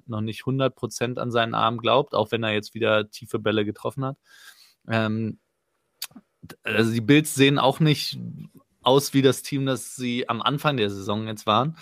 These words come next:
wo sie das Überteam waren. Und, ähm, aber die, die, die Patriots, ja, also niemand wollte die, glaub ich, sehen und ich hab auch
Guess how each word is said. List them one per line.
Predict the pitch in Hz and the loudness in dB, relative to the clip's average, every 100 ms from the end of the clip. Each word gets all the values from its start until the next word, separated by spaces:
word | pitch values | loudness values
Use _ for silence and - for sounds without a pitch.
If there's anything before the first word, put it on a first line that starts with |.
| - - _ | -18 -20 _
wo | 110 | -4
sie | 104 104 110 104 _ | -4 -6 -10 -14 _
das | 117 113 151 | -2 -2 -4
Überteam | 135 131 101 - 110 110 | 0 0 0 -6 -6 -2
waren. | 110 127 143 _ - - - _ - | -2 -2 -6 _ -20 -20 -20 _ -10
Und, | 113 110 110 107 - - | -6 -4 -6 -10 -14 -6
ähm, | 113 107 107 110 110 110 107 | 0 2 2 0 -2 -6 -2
aber | 104 107 | 0 0
die, | 104 104 - 110 | -2 -6 -8 -10
die, | 104 101 104 113 | -10 -10 -12 -14
die | - - | -16 -12
Patriots, | - 104 - 95 101 - - - _ _ _ _ _ _ _ _ _ | -4 -4 -4 -6 -6 -12 -18 -20 _ _ _ _ _ _ _ _ _
ja, | - - - _ - | -20 -18 -20 _ -6
also | 107 | -4
niemand | 110 127 127 107 | -2 2 0 2
wollte | 113 110 117 | 2 2 -2
die, | 110 | -2
glaub | 110 107 | 0 0
ich, | 104 | -2
sehen | 110 107 | -4 -4
und | 101 | -6
ich | - | -8
hab | 98 98 | -8 -8
auch | 98 | -8